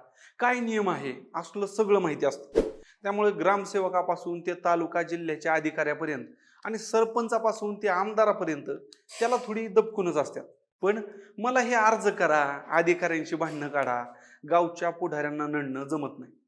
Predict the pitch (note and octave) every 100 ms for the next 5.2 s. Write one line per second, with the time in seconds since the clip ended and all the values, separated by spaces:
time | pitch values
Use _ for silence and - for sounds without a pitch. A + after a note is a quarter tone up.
0 | _ _ - F#3 A#3 A3+ A3+ F3+ F#3+ -
1 | - - F#3+ G3 G3 G3 F#3+ F3+ D#3 D3
2 | D#3 D#3 - - - E3+ E3+ F3 F3+ F#3
3 | F#3 D3 C#3 C#3 C3+ C3+ A#2+ - _ _
4 | - - C4 A3+ A3+ A3+ A#3+ A3+ A#3 G#3+
5 | G#3 F3+